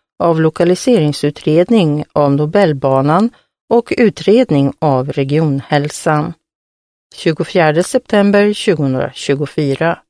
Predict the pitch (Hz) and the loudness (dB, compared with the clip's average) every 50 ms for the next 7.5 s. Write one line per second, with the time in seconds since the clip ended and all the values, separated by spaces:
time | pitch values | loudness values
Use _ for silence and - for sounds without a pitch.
0 | _ _ _ _ _ _ _ _ _ _ _ _ _ _ _ _ - 190 202 233 | _ _ _ _ _ _ _ _ _ _ _ _ _ _ _ _ -2 0 2 2
1 | 226 196 170 160 151 - - 165 175 170 _ - 233 240 - - - - 202 190 | 2 2 2 0 -2 0 0 0 0 0 _ 0 -2 -2 -2 -4 -2 0 2 2
2 | 190 190 - - 214 214 190 147 135 160 175 220 - - 196 - - - 156 143 | 2 0 0 0 0 0 0 0 0 0 0 0 0 -4 -6 -4 -2 -2 0 0
3 | 139 135 131 131 - - 147 160 175 180 147 127 127 131 - - 156 147 139 - | 0 0 -2 -4 -2 -2 0 0 0 0 -2 -2 -4 -6 -4 -4 -4 -4 -2 0
4 | 156 180 220 240 220 151 - 160 - - - - - _ _ _ _ _ _ _ | 0 0 2 0 0 -2 -4 -8 -12 -14 -18 -18 -20 _ _ _ _ _ _ _
5 | _ _ _ _ _ _ - 165 165 180 190 180 214 226 220 214 196 180 180 175 | _ _ _ _ _ _ -6 0 2 2 2 2 2 2 4 4 4 4 4 4
6 | 175 - - - 185 180 - - - - 160 147 - - 135 131 131 135 156 143 | 2 0 0 0 0 2 2 0 -2 -2 -2 0 0 0 0 0 0 0 -2 -4
7 | - - - - - 151 151 170 190 202 | -6 -10 -10 -6 -2 -2 0 0 0 -2